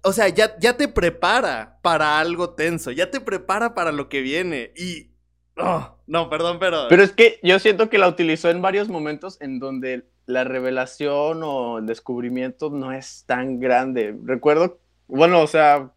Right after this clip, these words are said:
Speaker 2: más bien es como, creo que esta Madison ve, ah,
Speaker 1: Cuando,
Speaker 2: cuando cae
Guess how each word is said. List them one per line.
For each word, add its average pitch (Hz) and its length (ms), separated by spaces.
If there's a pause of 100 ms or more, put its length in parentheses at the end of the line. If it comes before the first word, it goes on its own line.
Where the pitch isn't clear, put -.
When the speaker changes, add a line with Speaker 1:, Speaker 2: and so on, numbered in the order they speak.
(120)
Speaker 2:
más 143 240
bien 170 200
es 170 200
como, 170 500
creo 143 160
que - 80
esta 170 220
Madison 160 420
ve, 135 760 (760)
ah, 180 420 (360)
Speaker 1:
Cuando, 151 340
Speaker 2:
cuando 160 220
cae 170 160